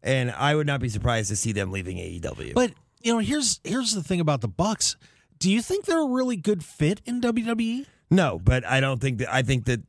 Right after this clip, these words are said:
Speaker 1: they need to do whatever it takes for them to get out of A E W at this point. I think that the rift between them and Tony Khan and C M Punk is, is just too large.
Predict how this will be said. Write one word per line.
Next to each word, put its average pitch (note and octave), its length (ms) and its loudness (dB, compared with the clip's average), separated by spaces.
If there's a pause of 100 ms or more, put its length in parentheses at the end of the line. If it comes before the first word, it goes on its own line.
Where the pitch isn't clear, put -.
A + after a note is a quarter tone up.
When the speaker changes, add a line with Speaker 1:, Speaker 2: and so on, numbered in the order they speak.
Speaker 1:
they A#2+ 220 2
need A#2+ 220 0
to A2+ 80 0
do A2 120 2
whatever G#2 300 0
it F2+ 80 -6
takes G#2 240 -2
for G2 80 -2
them F#2+ 160 0
to F#2 80 -4
get F#2 180 -2
out F#2 120 -4
of F#2 80 -6
A E2 120 -6
E F#2 200 -4
W F2 300 -6
at E2+ 60 -6
this D#2 160 -6
point. F2 260 -4
I F2+ 100 2
think G2 240 0
that G2 180 -4
the G2+ 120 2
rift G#2+ 380 0
between G2+ 460 0 (380)
them A#2+ 420 2
and G2+ 220 0
Tony A2 280 0
Khan G#2 340 0
and G2 120 -2
C G#2 160 0
M F#2 140 -4
Punk F#2 280 0
is, F#2+ 180 -2
is F#2 220 -2
just F2 240 -4
too F#2 140 -2
large. E2 380 -6